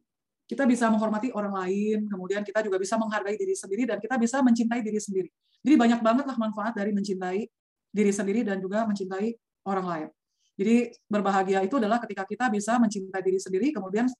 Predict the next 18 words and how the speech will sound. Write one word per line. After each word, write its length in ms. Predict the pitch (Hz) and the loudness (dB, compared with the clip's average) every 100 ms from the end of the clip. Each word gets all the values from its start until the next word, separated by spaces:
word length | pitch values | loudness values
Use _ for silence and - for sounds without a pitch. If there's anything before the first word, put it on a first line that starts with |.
| _ _ _ _ | _ _ _ _
aura, 320 | 190 196 202 - _ | -4 -2 -4 -10 _
aura 320 | 185 185 208 226 | -4 0 0 0
atau 160 | 202 190 | -2 -2
mungkin 400 | 185 196 196 196 - _ _ _ _ _ _ _ _ _ _ _ - | -2 -2 -2 -4 -10 _ _ _ _ _ _ _ _ _ _ _ -6
apa, 180 | 190 196 | -4 -2
getaran-getaran 560 | 208 202 196 202 196 190 | 0 0 0 0 0 0
cinta 240 | 190 190 | -2 -4
kasih 240 | 185 214 185 | -4 -4 -4
yang 80 | |
keluar 320 | 180 190 190 208 | 0 2 2 2
dari 160 | 190 | 0
batin 240 | 180 185 185 | 0 -2 -4
kita 240 | 185 180 | -4 -4
itu 160 | 180 285 | 0 0
nggak 240 | 320 190 | 2 2
usah 160 | 180 202 | 0 0
ngomong 480 | 202 196 208 311 - _ _ _ | 0 0 0 -2 -8 _ _ _
bahwa 160 | 185 190 | -4 -2